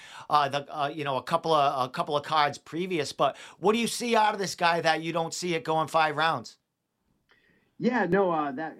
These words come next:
Speaker 2: yeah, the Burke fight, uh, you know, they just, hey, it happened, you know, that's the game right there. You get an exchange and one lands, you know, Burke landed a clean shot and, uh,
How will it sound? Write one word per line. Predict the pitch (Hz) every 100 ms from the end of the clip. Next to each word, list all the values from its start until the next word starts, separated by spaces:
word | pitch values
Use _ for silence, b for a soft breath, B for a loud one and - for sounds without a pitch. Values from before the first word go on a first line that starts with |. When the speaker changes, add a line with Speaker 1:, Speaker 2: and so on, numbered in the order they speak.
| 135
Speaker 2:
yeah, | 135 127
the | 117
Burke | 107 170 180
fight, | 147 180 175
uh, | 151 139 120 107
you | 131
know, | 131
they | 107 139
just, | 143 135
hey, | - 170 147
it | 127
happened, | 139 170 170
you | 170
know, | 160
that's | 185 139
the | -
game | 143 160 160
right | 151 139
there. | 147 143
You | 131 127
get | 175
an | 175
exchange | 165 135 170 175 185 165
and | 147 143
one | 165 170
lands, | 160 165 175 165
you | 151
know, | 165
Burke | 131 156 170
landed | 170 170 165 160
a | 131
clean | 170 170 156
shot | - 156 170 175
and, | 147 135
uh, | 135 131